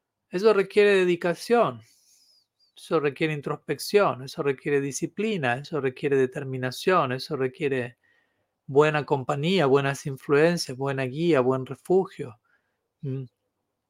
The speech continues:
Y nadie puede hacer eso por mí. Ahí es donde yo tengo que tomar las riendas de mi propia vida, crecer, volverme un adulto y tomar responsabilidad sobre mí mismo.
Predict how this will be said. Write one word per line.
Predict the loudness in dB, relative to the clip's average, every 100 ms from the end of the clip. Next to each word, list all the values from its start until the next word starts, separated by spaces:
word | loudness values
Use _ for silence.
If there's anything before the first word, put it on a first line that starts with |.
| _ -8
Y | 2
nadie | 8 10 8
puede | 8 4
hacer | 6 2
eso | 2 2
por | 0 0
mí. | 0 0
Ahí | -2 -2
es | -2
donde | -2 0
yo | 0
tengo | 2 2
que | 2
tomar | -2 0 0
las | 0 0
riendas | 0 0 -2
de | -2
mi | -4
propia | 0 0 2 0
vida, | 2 2 0 0 -6 -16
crecer, | -14 -8 0 2 2 -2 _
volverme | -6 -2 -2 -4
un | -4
adulto | -2 0 0 -4 _
y |
tomar | -4 -2 -2
responsabilidad | -4 -14 -10 -8 -6 0 2 2
sobre | 0 -2 -2
mí | -2 -6
mismo. | -6 -6 -10 -18